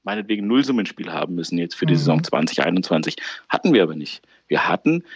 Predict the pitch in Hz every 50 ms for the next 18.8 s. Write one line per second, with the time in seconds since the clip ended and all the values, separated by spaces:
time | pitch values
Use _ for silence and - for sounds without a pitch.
0 | - - _ - 90 - 110 113 110 117 110 - - 92 98 92 95 87 98 92
1 | 90 90 90 87 90 - - 98 90 - - 85 95 - - - - - 90 87
2 | 80 - - 98 101 - - - 120 123 - - - - 90 110 120 - - -
3 | 131 123 - 127 127 127 127 127 123 123 120 - - 127 - - 135 135 139 143
4 | - - - - - - - - - - - 107 101 - - 107 - - 92 113
5 | 143 175 175 165 147 120 95 - - - - - 78 104 104 120 123 117 95 -
6 | 87 92 101 - - - - - - - - - - 92 - - - - - -
7 | - 123 123 - - - - - - - - - - - 92 - - 85 104 -
8 | - - - - 101 - - 92 110 131 135 - - - _ _ _ 85 90 101
9 | - - 87 82 - - - - - 80 80 76 76 73 - - 76 - - -
10 | - - - - - - _ _ - - - _ _ _ _ - 147 143 131 -
11 | 151 160 196 208 - 156 165 - 175 156 - 156 160 170 160 - 151 - - 160
12 | 170 - - 185 202 214 - 147 139 147 165 175 156 - 156 - - 165 151 -
13 | 156 135 147 147 147 - - 143 - - 151 160 208 - 165 127 120 123 117 120
14 | 110 110 110 110 127 147 151 143 135 135 131 - 165 156 - 147 127 151 175 185
15 | 165 127 135 131 - - 151 - - - 135 - - - 143 135 127 139 143 180
16 | 208 170 143 143 143 143 - - 160 170 170 - 147 143 - 156 147 156 151 139
17 | 147 147 143 151 - 135 139 135 135 - - 185 185 180 - 143 135 131 123 -
18 | 147 143 - - 175 175 - 175 147 - - - 147 147 147 131